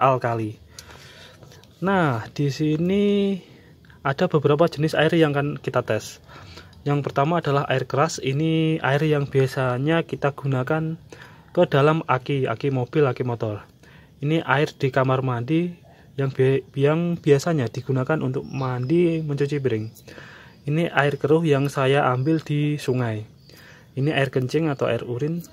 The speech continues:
dan ini adalah air minum aqua yang sudah terkenal bersih dan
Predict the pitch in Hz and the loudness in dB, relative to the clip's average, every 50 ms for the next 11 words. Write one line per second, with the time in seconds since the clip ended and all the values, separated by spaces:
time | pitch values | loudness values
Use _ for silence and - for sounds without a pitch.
0 | - - - 123 123 113 123 135 156 165 151 - 139 143 143 139 - - 127 139 | -14 -10 -8 -6 -6 -4 -4 -4 -2 -2 -2 -2 0 -2 -2 -2 -2 -2 0 0
1 | 143 147 151 147 147 156 160 160 - 135 131 - 127 120 110 107 107 - - - | 0 0 -2 -2 -2 -2 -2 -2 -2 -2 -2 0 -2 -2 -2 -4 -6 -10 -16 -20
2 | - - - - - - - - - 135 143 143 151 156 143 - - - 139 135 | -20 -20 -20 -20 -20 -20 -16 -8 -4 -2 0 0 0 -2 -4 -6 -4 -4 -4 -4
3 | - - 120 135 143 143 147 139 - - 123 - - 165 160 147 - - 143 147 | -4 -6 -4 -4 -2 -2 -2 -4 -6 -8 -8 -6 -4 -4 -6 -6 -4 -4 -4 -4
4 | 151 151 151 | -2 -4 -6